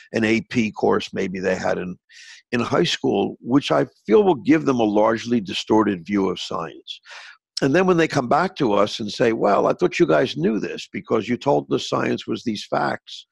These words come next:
and you told us there was this method for doing it. And now you're telling me that, no, that's not how it works. And we're, you know, we're eighty-seven percent sure of this or ninety-five percent sure of that, but we need you to stop driving your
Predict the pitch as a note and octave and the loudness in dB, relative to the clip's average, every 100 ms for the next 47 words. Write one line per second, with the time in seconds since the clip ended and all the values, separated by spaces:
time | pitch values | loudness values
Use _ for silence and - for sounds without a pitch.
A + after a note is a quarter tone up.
0 | - - - A2+ A2 C3 B2+ A2+ - A2+ | -20 -16 -6 -4 0 2 2 0 0 2
1 | G#2+ G#2+ F#2+ A#2+ A#2+ A#2+ F#2 A2 F#2 C#3 | 0 -2 -4 -2 0 -2 -4 -2 2 2
2 | D3 F2 E2 - _ - - - G#2+ A2+ | 2 -2 -6 -8 _ -20 -20 -8 -2 2
3 | C3+ C#3+ B2 - G#2+ G#2+ G#2 G#2 G#2 G#2 | 2 2 2 2 0 2 0 -2 0 -2
4 | G#2 G#2 _ - - A#2 A#2 C3+ C3 A#2+ | -4 -6 _ -16 -4 -2 2 4 4 4
5 | A2+ C3 A#2+ G#2+ G2+ F#2+ G2 G2+ - A2+ | 2 0 0 0 0 0 0 -2 -2 -4
6 | G2+ G#2 - A2 F#2+ G2 G2 - A2+ A2+ | -2 -2 -2 -4 -2 -2 -4 -4 -2 -2
7 | G2+ A2+ G#2+ G2 G#2 - A2 F2+ - G2 | -2 0 -2 -4 -6 -4 -4 -4 -4 -4
8 | F#2 A2+ B2+ - F2+ F#2 G2+ G2+ - G#2 | 0 0 0 -2 -6 -4 -4 -4 -4 -2
9 | G2 - - G2 F2+ - G2 F#2 G2 A2 | -4 -6 -12 -10 -8 -6 -4 -2 0 0
10 | - _ - - - A#2 G2 A#2 C3 G#2+ | -2 _ -20 -20 -6 -2 0 2 2 2
11 | A#2+ G2+ - A2 - A#2 G#2+ G2+ G2 F#2 | 0 -2 -2 -2 0 -2 0 -2 -4 -6